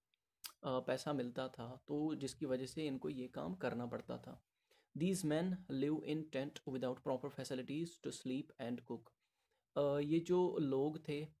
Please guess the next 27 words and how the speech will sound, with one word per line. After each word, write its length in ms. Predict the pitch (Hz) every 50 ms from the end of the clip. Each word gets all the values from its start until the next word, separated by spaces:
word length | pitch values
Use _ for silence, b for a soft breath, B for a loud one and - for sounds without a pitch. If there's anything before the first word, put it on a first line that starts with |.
| -
ये 120 | - 139 135
जो 380 | 127 139 139 143 - - - - -
गोल्ड 300 | 143 143 139 135 139 143
माइनर्स 480 | 143 135 123 123 123 127 131 131 - - -
थे, 80 | 131
तो 120 | 127 147 139
ये 140 | 139 147
टेंट 280 | 135 - 131 135 135 143
में 160 | 143 143 127
रहते 280 | 120 117 120 120 127 127 -
थे 60 | 143 127
और 180 | 131 147 147
इनको 220 | 151 151 151 165 160
प्रॉपर 320 | - 147 131 127 - -
फैसिलिटीज़ 640 | - - 123 120 - 127 127 120 - 127 131 131 -
भी 80 | - 147
नहीं 280 | 131 120 120 123 127
थी, 220 | 127 - - 120 123
ना 120 | 123 120
तो 280 | 120 - 127 131 139 b b b b b b
खाना 220 | - 131 127 143
पकाने 460 | 147 - 135 - 127 123 123 123 123 120
की, 180 | - - 127
ना 140 | 127 127 123
तो 180 | 120 - 135 131
सोने 400 | - - - 131 127 127 131 131
की, 300 | 123 - 123 127 131 -